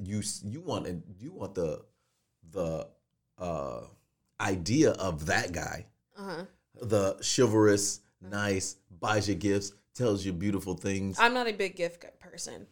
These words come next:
Speaker 1: Okay, but you know what I'm saying.
Speaker 2: Yeah.
Speaker 1: Looks good,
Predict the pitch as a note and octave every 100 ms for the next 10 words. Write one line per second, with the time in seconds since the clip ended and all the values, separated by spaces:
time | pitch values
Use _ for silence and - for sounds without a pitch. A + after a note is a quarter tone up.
0 | - F#2+ - E2 E2 F2 F#2+ F#2 G2 F#2
1 | E2 E2+ E2 F#2 F2 E2 - - _ _
2 | _ _ _ G#2 A2 A2+ F2+ E2+ G#2+ G#2
3 | G2+ G2